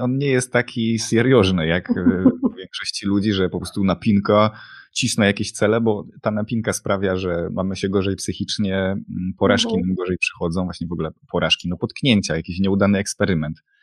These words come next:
Speaker 1: I często jest tak, że jak jest jakaś napinka związana z celem, który mamy, to ludzie zamiast się zastanowić, zadumać i być ciekawym, to po prostu się biczują albo myślą, „A, to planowanie jest bez sensu, wiedziałem”. Także odwracamy kota ogonem tutaj, y,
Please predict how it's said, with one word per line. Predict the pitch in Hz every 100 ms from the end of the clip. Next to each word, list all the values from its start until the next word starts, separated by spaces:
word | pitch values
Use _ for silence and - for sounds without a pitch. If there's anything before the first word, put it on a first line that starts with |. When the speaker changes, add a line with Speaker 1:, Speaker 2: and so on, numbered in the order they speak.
| _ _ _ _
Speaker 1:
I | -
często | - 98 101
jest | -
tak, | 101
że | 95
jak | 87
jest | 95
jakaś | - -
napinka | 92 92 104 98 95
związana | 90 92 92 92 90
z | -
celem, | - 95 90 87
który | - 87
mamy, | 85 85 95 107
to | 95
ludzie | 98 95
zamiast | 95 92 87 - -
się | 95
zastanowić, | 101 - 98 101 110 104
zadumać | 95 92 101 92 - 92
i | 90 90
być | 90 -
ciekawym, | 95 - 87 110 135
to | -
po | 101
prostu | 107 - 107
się | 95
biczują | 98 - 101 95 98
albo | 92
myślą, | 90 92 85
„A, | 104 104
to | 98 92
planowanie | 90 85 82
jest | 82 80
bez | -
sensu, | 80 80 -
wiedziałem”. | 82 80 78 - - _ _ _ _ _ _ _ -
Także | - 110 113 107
odwracamy | 113 120 120 127 120 113 107 107 78
kota | - 107 101
ogonem | 85 95 82 78
tutaj, | 78 78
y, | 76